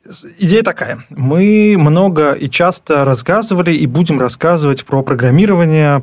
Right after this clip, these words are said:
про технические профессии, и я думаю, что посвятим этому еще не один выпуск и не один сезон нашего подкаста. Но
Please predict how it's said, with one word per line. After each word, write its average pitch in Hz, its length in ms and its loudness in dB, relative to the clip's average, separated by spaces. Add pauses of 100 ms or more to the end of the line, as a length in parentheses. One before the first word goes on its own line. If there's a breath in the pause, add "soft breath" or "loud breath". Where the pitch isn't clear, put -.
про 123 240 -2
технические 127 680 -2
профессии, 156 760 0
и - 220 -6
я 131 160 0
думаю, 139 240 0
что - 160 -6
посвятим 131 480 -2
этому 123 260 -2
еще 131 300 -2
не 120 140 0
один 117 260 2
выпуск 147 420 -2
и 127 60 2
не 120 80 2
один 135 260 2
сезон 127 400 -2
нашего 117 300 -2
подкаста. 113 480 -12 (640 soft breath)
Но 240 360 2